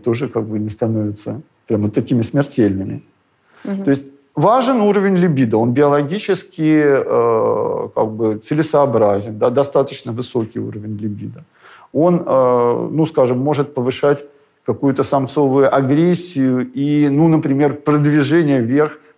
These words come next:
Speaker 1: по иерархии стаи, да, вот, вот такие вот вещи существуют.
Speaker 2: Я вас верну, значит, э, э, к, к сбрасыванию сперматозоидов. Правильно ли я понимаю, что именно поэтому, когда,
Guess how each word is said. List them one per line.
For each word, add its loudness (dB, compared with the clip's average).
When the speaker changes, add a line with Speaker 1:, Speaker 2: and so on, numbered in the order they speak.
Speaker 1:
по 2
иерархии 2
стаи, -2
да, 0
вот, -2
вот -2
такие -2
вот -8
вещи -10
существуют. -20
Speaker 2:
Я 2
вас 2
верну, 2
значит, -2
э, 0
э, -2
к, -6
к 0
сбрасыванию -2
сперматозоидов. -2
Правильно 2
ли 2
я 0
понимаю, 0
что -2
именно -2
поэтому, 0
когда, -2